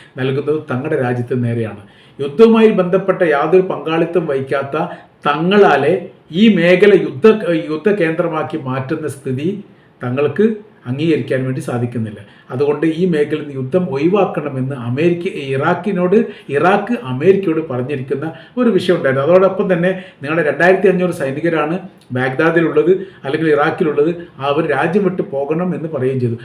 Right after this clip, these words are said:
അത് വലിയ രീതിയിലുള്ള വിവാദങ്ങളായിരുന്നു. തങ്ങൾ കരാർ വ്യവസ്ഥ പ്രകാരമുള്ള വർഷങ്ങളൊന്നും അവസാനിച്ചിട്ടില്ല, തങ്ങൾ പോവില്ലെന്നാണ് അതിന്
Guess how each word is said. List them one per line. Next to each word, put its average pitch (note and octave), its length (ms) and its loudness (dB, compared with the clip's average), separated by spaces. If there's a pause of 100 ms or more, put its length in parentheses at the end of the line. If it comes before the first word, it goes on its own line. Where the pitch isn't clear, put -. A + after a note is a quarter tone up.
(140)
അത് A3 100 0
വലിയ A3 240 6
രീതിയിലുള്ള A3 340 4
വിവാദങ്ങളായിരുന്നു. F#3+ 840 4 (220)
തങ്ങൾ E3+ 160 2
കരാർ F#3 320 4
വ്യവസ്ഥ F3+ 260 6
പ്രകാരമുള്ള E3+ 600 0
വർഷങ്ങളൊന്നും F3+ 540 -2
അവസാനിച്ചിട്ടില്ല, E3 600 -4
തങ്ങൾ D#3 220 -4
പോവില്ലെന്നാണ് D#3+ 680 -2 (280)
അതിന് D#3+ 260 -2